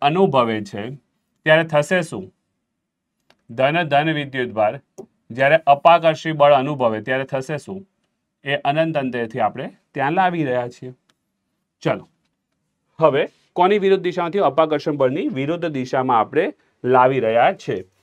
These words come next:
કાર્ય ધન છે. ઓકે, જો પી બિંદુએ લાવવા માટે બાહ્ય બળ છે,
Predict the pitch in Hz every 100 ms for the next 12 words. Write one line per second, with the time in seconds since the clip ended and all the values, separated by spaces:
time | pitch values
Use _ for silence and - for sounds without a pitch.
0 | _ _ _ 147 143 151 190 269 _ 131
1 | 120 127 160 - 175 208 _ _ _ _
2 | 113 117 - 151 160 _ - 120 139 98
3 | - _ _ _ _ 180 196 190 190 180
4 | 160 160 170 165 156 131 139 170 220 196
5 | 190 170 165 104